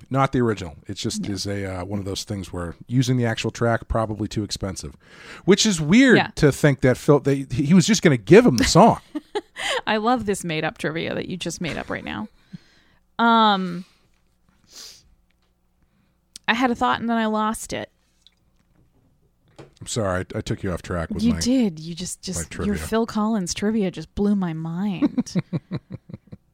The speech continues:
Speaker 2: Oh, there's a, um, there's a poster in the movie theater for a movie called Red Dust.
Speaker 1: Oh, yes.
Speaker 2: Starring Clark Gable.
Speaker 1: Yes.
Speaker 2: That is a real movie.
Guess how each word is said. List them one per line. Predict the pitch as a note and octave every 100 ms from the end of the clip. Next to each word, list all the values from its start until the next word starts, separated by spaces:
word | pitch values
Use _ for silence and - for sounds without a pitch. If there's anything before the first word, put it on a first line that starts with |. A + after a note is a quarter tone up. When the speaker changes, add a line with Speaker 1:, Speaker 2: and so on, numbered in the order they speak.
| -
Speaker 2:
Oh, | C4 C4+
there's | F#3+ G#3+ A3
a, | A#3
um, | A3+ G#3+ G3+ F#3+
there's | F#3+ A#3 G3+
a |
poster | - C4 C4+ - A#3
in | G#3
the | G3
movie | F#3+ G3+ A3 G#3
theater | - F3+ E3+ D#3+ G#2+ G#2+ - _ _ _ _ _
for | - - F#3+ F3+ D#3+
a |
movie | F#3+ G#3 A3+ E3+ D#3 E3 _ _ _
called | - G3 F3 E3
Red | G3 G3+ G3 F#3
Dust. | G3+ E3+ E3+ - - - _ _ -
Speaker 1:
Oh, | B2 B2+
yes. | - A2+
Speaker 2:
Starring | - A3 G3 F3+
Clark | F#3+ - A#3+ -
Gable. | - G#3+ F#3+ E3 - - _ _ _ _ _ _ _ _
Speaker 1:
Yes. | - A#2 - -
Speaker 2:
That | A#3
is | A#3
a | A3
real | G3 B3 C4+
movie. | B3+ D#4 B3 - -